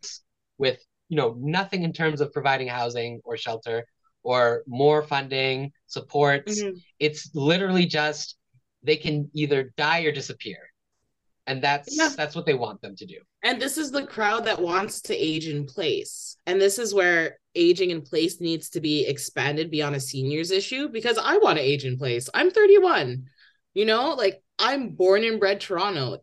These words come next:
Speaker 2: Aging in place for me means that I should be able to move from Etobicoke, Scarborough, North York, and downtown Toronto without a problem.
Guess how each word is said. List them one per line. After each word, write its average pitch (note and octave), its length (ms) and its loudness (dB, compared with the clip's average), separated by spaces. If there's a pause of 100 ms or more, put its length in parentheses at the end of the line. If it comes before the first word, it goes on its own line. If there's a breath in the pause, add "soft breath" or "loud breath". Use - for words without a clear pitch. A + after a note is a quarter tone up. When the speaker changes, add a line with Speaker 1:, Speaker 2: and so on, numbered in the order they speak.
Speaker 2:
Aging B3 380 8
in F3 180 -2
place E3 380 0
for B3 120 -8
me C#4 220 -2
means A3 280 0
that F#3+ 100 2
I F#3 100 4
should G3 220 -2
be F3 100 2
able F#3 160 2
to F#3+ 160 -6
move F3 220 -2
from F3+ 160 -4
Etobicoke, F3 580 -4
Scarborough, F3 460 0
North E3+ 280 -2
York, F3 200 -2
and D#3 100 -4
downtown D3+ 420 -4
Toronto D#3 320 -6
without D3 280 -2
a C3+ 40 -6
problem. C3 540 -6